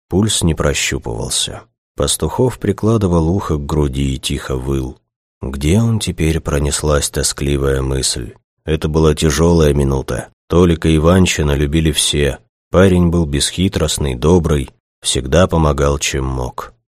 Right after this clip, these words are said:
Тоска подступила к горлу, сжала колючками. Все застыли в оцепенении, не обращая внимания на царящую вокруг суматоху.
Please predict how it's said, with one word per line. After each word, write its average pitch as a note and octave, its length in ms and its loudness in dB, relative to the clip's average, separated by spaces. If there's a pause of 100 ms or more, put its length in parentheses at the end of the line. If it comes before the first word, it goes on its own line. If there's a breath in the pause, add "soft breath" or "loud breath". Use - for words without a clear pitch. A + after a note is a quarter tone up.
(160)
Тоска E2 540 -2
подступила D2 720 -2
к B1+ 80 -8
горлу, D2+ 560 0 (240)
сжала E2 640 2
колючками. E2 840 0 (560)
Все B2 300 2
застыли A2 560 2
в F2+ 100 4
оцепенении, E2+ 840 4
не D2+ 160 4
обращая D2+ 680 0
внимания E2 640 4
на D2 140 0
царящую C#2+ 720 -2
вокруг C2+ 460 -6
суматоху. B1+ 880 -6